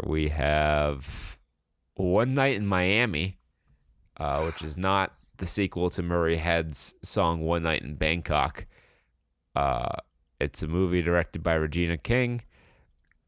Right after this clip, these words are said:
uh, where, where Muhammad Ali, Jim Brown, Malcolm X, and, and Sam Cooke are,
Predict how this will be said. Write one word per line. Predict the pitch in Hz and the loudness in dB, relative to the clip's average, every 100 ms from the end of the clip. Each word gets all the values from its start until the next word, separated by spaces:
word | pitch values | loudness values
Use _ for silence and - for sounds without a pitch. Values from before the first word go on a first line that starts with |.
| - | -6
uh, | - 62 | -2 -2
where, | 50 67 85 85 80 - | -2 0 2 2 0 -2
where | 82 82 80 73 - _ _ _ _ _ | -2 0 0 -4 -14 _ _ _ _ _
Muhammad | 98 92 85 98 110 113 | -8 -2 0 2 2 4
Ali, | 110 107 107 | 4 4 2
Jim | 87 101 104 82 | 2 0 0 0
Brown, | 101 101 104 101 98 64 | 2 4 2 0 -2 -4
Malcolm | 85 90 90 92 92 | -2 0 0 2 2
X, | 90 - 85 | 2 0 -6
and, | 80 76 | -6 -4
and | 65 71 | -6 -4
Sam | - 90 87 85 78 _ - | 0 2 2 -2 -8 _ -8
Cooke | - 87 - _ _ _ - | 0 0 0 _ _ _ -6
are, | 82 78 82 | -2 -2 -4